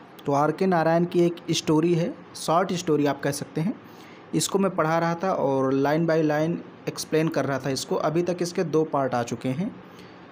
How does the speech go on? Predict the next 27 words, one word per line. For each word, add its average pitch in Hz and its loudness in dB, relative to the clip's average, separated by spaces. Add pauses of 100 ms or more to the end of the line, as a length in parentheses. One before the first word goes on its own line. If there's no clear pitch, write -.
(240)
उसमें - -2
मैंने 175 2
आपको 175 -2
काफ़ी 151 -2
कुछ 165 -4
एक्सप्लेन 156 -2
किया 147 0
है 175 -2 (720)
और 117 0 (420)
ये 156 2
तीसरा 170 0
पार्ट 160 0
होगा। 156 0
तो 143 0
जहाँ 165 -2
तक 185 -4
मैंने 175 0
आपको 175 -4
पढ़ा 160 0
दिया 160 0
था 165 -2
उसके 156 -2
आगे 139 0
आज 139 0
हम 139 0
लोग 131 -2
पढ़ेंगे। 151 -2